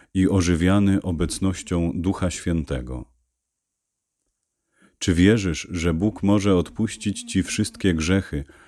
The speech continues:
a każde zło może być pokonane przez dobro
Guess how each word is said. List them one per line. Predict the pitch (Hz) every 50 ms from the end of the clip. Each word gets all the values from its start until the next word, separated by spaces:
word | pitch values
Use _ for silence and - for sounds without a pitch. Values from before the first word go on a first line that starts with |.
| - - - - _ -
a | - 95 87
każde | - 98 95 101 98 101 107 107
zło | 95 90 87 87 87 87 85 - -
może | 92 92 92 90 104 101
być | 87 92 82 - -
pokonane | - 90 80 - 90 82 85 90 92 98 98 92
przez | 82 - - - 78 76 - 85
dobro | 80 92 92 85 80 76 73 71 67